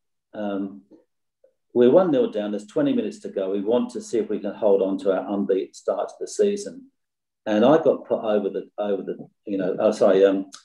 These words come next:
we had a corner and I went to the near post and flicked it on, which is something I've done a lot in, in the past. And Charlie Yankos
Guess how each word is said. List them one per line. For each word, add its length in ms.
we 80
had 100
a 80
corner 520
and 320
I 120
went 220
to 60
the 80
near 220
post 360
and 160
flicked 260
it 80
on, 180
which 160
is 120
something 300
I've 140
done 440
a 60
lot 320
in, 280
in 120
the 160
past. 380
And 180
Charlie 340
Yankos 400